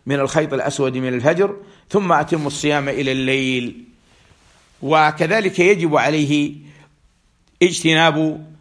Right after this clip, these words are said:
ما كان في معنى الأكل والشرب، مثل، آه، حقن الدم أو حقن الدم في الصائم،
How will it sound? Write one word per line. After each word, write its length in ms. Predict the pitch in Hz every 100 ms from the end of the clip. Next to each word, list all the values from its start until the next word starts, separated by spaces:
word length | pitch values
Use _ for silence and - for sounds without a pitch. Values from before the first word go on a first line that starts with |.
| _ _ -
ما 180 | 160
كان 300 | 165 170 160
في 140 | 139 151
معنى 540 | 156 156 156 147 147
الأكل 680 | 135 - 156 147 147 143 147 - - _ _ _ _ _ _
والشرب، 520 | 160 - 190 190 - - - _ _ _
مثل، 480 | 143 160 185 175 151 - - - -
آه، 560 | - 135 139 123 120 -
حقن 560 | - 190 190 151 147 147 - - - _ _ -
الدم 580 | 139 113 156 160 117 82 - _ _ -
أو 120 | 110
حقن 360 | 104 170 170 156
الدم 380 | 127 156 147 127
في 80 |
الصائم، 560 | 123 - 156 139 135 135